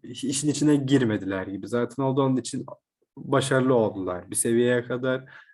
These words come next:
Quote'da direkt anne baba bütün tanıdıkları öldü. Benti dışında diyoruz. Öyle. Biraz boş yapmaya başladım, düşünüp geliyor. Okey, başlayalım den.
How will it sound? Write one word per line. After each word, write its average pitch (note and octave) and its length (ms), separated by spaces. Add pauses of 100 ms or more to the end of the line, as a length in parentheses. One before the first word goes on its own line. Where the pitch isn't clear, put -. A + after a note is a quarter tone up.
(920)
Quote'da B2 360
direkt C#3 420
anne C3 280
baba B2 280
bütün B2+ 220
tanıdıkları A#2 500
öldü. A#2 640 (600)
Benti A#2 480
dışında B2+ 640 (800)
diyoruz. B2+ 640 (760)
Öyle. G2 440 (220)
Biraz A2+ 340
boş A#2 240
yapmaya B2 300
başladım, A#2 400
düşünüp A2 380
geliyor. G2 460 (2000)
Okey, C#3 380
başlayalım B2+ 720
den. A2 340